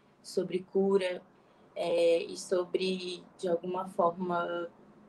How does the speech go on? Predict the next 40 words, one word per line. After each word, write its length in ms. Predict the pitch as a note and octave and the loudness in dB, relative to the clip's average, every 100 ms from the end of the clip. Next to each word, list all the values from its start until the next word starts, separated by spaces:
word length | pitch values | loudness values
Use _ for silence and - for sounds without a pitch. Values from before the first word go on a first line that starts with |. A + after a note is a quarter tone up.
| - - - - | -20 -20 -20 -10
o 60 | |
nome 140 | F3 F3+ | -10 -10
do 80 | |
projeto, 540 | - F#3+ F#3 F3 - D#3+ | -10 -8 0 0 -2 -8
né, 200 | E3+ E3 | -10 -10
desse 200 | E3+ - | -12 -14
segundo 300 | E3+ F3 E3+ | -14 -4 -2
ato 200 | E3 F3+ | -2 -2
é 20 | |
Não 120 | E3+ | -12
Precisa 360 | F3 F#3+ F#3 F#3 | -12 -14 -12 -10
Ser 160 | F#3+ | -10
Forte. 420 | - E3+ E3 - - - - _ _ _ | 0 0 0 -6 -20 -20 -20 _ _ _
Então, 360 | F3+ F3 E3 E3+ | -16 -4 -2 -2
é 40 | |
como 280 | F3 F3+ F#3 | -2 -4 0
um 120 | F#3+ | 2
olhar, 500 | F#3+ F#3+ F3 E3+ G#3+ - _ _ _ _ _ _ _ - | 4 6 4 4 0 -6 _ _ _ _ _ _ _ -6
é, 500 | E3+ E3 E3 D#3+ E3 _ | 0 2 2 -2 -4 _
pra 160 | - E3+ | -2 -2
todas 340 | - F3 F#3+ | 0 0 0
essas 320 | F#3 F#3 F3+ E3+ | -2 -6 -8 -4
dores 500 | E3+ F3 F#3 F3+ - | -2 -2 -4 -8 -20
e 40 | |
todos 320 | - E3+ - | -8 -8 -6
esses 240 | F3 - - | -12 -12 -12
sofrimentos 1000 | F3+ F3 F3+ E3+ E3 E3+ - F3 - - _ _ _ | -12 -10 -12 -12 -12 -16 -20 -20 -20 -20 _ _ _
que 140 | F3+ | -2
as 240 | E3+ E3 - | -2 -2 -8
questões 400 | F3+ - E3+ E3 | -12 -8 -10 -10
raciais 640 | E3 - F3 E3+ E3+ F3 | -14 -6 -2 0 -2 -4
e 60 | - | -10
que 120 | E3+ | -10
o 40 | |
ca-, 220 | E3+ F3 - | -6 -8 -6
o 40 | |
racismo, 560 | F3 E3+ - F3+ F#3+ F3+ | -4 -4 -4 -10 -8 -6
né, 200 | F3 E3+ | -6 -8
nos 160 | F3 | -6
atravessa, 760 | F3 - F3+ F3 E3+ E3+ - | -6 -4 -4 2 2 2 -4